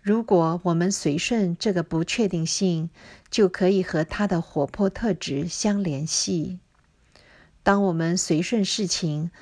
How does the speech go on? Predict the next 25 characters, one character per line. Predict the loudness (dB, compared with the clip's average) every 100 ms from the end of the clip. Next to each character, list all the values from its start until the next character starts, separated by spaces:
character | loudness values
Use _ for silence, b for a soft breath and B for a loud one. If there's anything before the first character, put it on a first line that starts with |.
| B
生 | -10 0 2
命 | 4 2 0
就 | 0 0
会 | 0
比 | 0 -2
较 | 0 -2
好， | -4 -8 -10 -12 -16 -20 b b b -4
不 | -2
需 | 0 0 0
要 | 2 0
躲 | 0 2
在 | 2
自 | -2 -4
己 | -4 -2 -2
熟 | -2 -2 -2
悉 | -2 -2
的 | -2
事 | -2 -2
物 | -2 -4
中。 | -4 -2 -2 -6 -10 _ _ b b b b b _
不 | 0 2
论 | 4 4 2
是 | 0 -2
什 | -2 -2 -2
么， | -2 -2